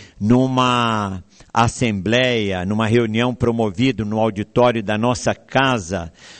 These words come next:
patrocinado pelo deputado Patrício, que é um deputado que integra a corporação, bastante concorrido. E eu não sou muito bom de números,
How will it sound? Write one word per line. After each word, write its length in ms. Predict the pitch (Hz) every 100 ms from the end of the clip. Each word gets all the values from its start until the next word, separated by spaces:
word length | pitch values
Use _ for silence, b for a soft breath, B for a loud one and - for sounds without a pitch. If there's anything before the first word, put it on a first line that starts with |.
| B
patrocinado 1000 | - 117 120 117 - 110 110 123 123 104
pelo 260 | - 113 107
deputado 540 | 110 - - 113 104
Patrício, 840 | - 101 - 127 143 143 - - 92
que 260 | - 107
é 340 | 110 110 104 104
um 200 | 117 120
deputado 600 | 110 - 117 117 110 107
que 280 | - 110 107
integra 540 | 104 131 135 120 107
a 20 |
corporação, 1040 | - 104 85 104 95 95 - 139 135 104 78 B B B B B B B B
bastante 680 | 98 117 - - - 165 -
concorrido. 840 | 120 135 120 113 92 98 87 - 87
E 80 | 123
eu 360 | 139 143 143
não 140 | 139 139
sou 160 | -
muito 260 | 131 135 135
bom 320 | 104 135 127
de 180 | 104 98
números, 800 | 101 117 117 101 90 85 -